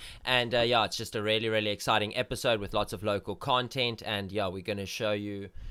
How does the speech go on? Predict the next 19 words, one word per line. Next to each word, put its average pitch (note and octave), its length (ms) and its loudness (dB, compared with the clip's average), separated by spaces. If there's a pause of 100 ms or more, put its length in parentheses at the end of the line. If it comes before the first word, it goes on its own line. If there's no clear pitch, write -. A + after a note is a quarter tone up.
(140)
or, G2+ 320 0 (160)
you A2 100 -8
know, G2 100 -4
share G#2 320 0
with F#2+ 200 -8
you G2 100 -6
some F#2 260 -6
information F#2 600 -8
about E2 220 -8
how F2 160 -6
you F2 180 -10
can F2 160 -10
be F2 100 -12
growing F#2 460 -8
weed G#2 320 -10 (260)
legally F2+ 400 -8
in E2+ 80 -8
South F2 220 -6
Africa. D#2+ 420 -12